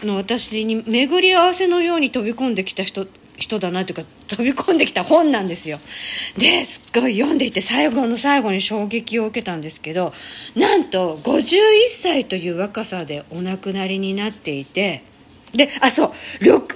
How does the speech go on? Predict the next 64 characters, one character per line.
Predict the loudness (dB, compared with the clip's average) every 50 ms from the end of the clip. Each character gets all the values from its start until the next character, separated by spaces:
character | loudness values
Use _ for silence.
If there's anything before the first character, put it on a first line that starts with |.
| 0
旅 | 2 4 4 4
行 | 6 6 6 6 6 4
も | 2 2
大 | 4 4 4 4 4
好 | 2 0 -4
き | -4 -2
で、 | 0 -2
あ | -2 -2
ち | -4 -2 -2
ら | 0 0
こ | 2 0 2
ち | 2 2
ら | 2 2
旅 | 0 0 -2
行 | 0 0 -2
行 | -2 -2
っ |
て | -4 -6
る | -6 -4
ん | -6
で | -6 -8
す。 | -6 -4
で、 | -4 -4
私 | -4 -4 -6 -4 -2 0
も | 0
旅 | 0 -2 -4
行 | -4 -4 -2
大 | 0 0 0 -2
好 | -4
き | -6 -6 -8
な | -6 -4
ん |
で、 | -4 -4 -4 -4 -4 -6 -8 -14 -16 -16 -16 -14 -14 -14 -6 0
「え、 | 2 4 6 6
何？ | 6 6 6 6 4
な | 4 4 2
ん |
か | 0 -2
す | -2 -2 -2 2
ご | 4 4 6 6
い | 6
な | 4 4
ん | 2
か | -2 -6
感 | -4 0 2 2 2 0
性 | 0 0 0 0 2
が | 0
似 | -2 -2 -2
て | -2 -2
る | -2
っ | 0
て | -2 -4
い | -4
う |
か | -4 -6
近 | -6 -8 -8 -4 -2 -2 0
い」 | -2
と | -2 -6
か | -6 -8
っ | -6
て | -6 -6
思 | -4 -4 -4 -6
っ |
て | -8 -6 -6 -4 -4 -4 -6